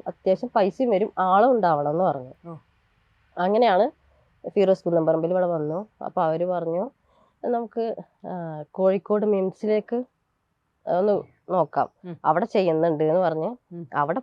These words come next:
Speaker 1: പോയി. അവിടെ പോയപ്പോഴാണ് അവര് വന്നത്, "ഇത് സക്സസ് അല്ല,
Speaker 2: ഉം.
Speaker 1: കുറച്ച് സിവിയർ ആണ് ഐശുവിന്റെ കേസ്,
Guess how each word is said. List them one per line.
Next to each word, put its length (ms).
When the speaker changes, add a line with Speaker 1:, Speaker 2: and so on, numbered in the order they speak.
Speaker 1:
പോയി. 360
അവിടെ 320
പോയപ്പോഴാണ് 500
അവര് 180
വന്നത്, 640
"ഇത് 260
സക്സസ് 540
അല്ല, 520
Speaker 2:
ഉം. 160
Speaker 1:
കുറച്ച് 180
സിവിയർ 440
ആണ് 180
ഐശുവിന്റെ 420
കേസ്, 480